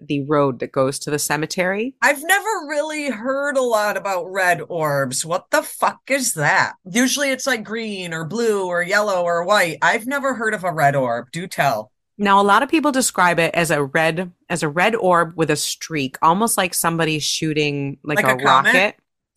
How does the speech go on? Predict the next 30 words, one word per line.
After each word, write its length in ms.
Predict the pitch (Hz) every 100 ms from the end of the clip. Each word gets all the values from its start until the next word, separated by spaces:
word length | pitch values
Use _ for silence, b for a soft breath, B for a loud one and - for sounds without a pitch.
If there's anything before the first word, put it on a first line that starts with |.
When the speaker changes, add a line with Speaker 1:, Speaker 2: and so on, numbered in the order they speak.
| -
Speaker 2:
Like 120 | 190
a 80 | 208
comet 440 | 196 196 175 190 202
going 220 | 202 208
across 340 | 208 202 208
the 60 | 208
sky 300 | - 156 160
or 120 | 190
something? 480 | 202 220 247 277 262 -
Speaker 1:
But 100 | 277
more 220 | 254 294 262
in 100 | 202
orb 260 | 190 185 175
form 320 | 226 226 196
and 160 | 151
lower. 360 | 160 139 123 -
Speaker 2:
Right. 420 | 214 190 147 123 _ -
Speaker 1:
But 140 | -
almost 400 | 233 285 339 -
more 180 | 254 247
like 200 | 196 185
those 220 | 185 170
fireworks 720 | - 165 180 214 226 240 -
that 100 | 220
you 120 | 214
can 180 | 214 226
shoot 300 | 202 - 247
that's 140 | 180 -
like 120 | 156
a 140 | 135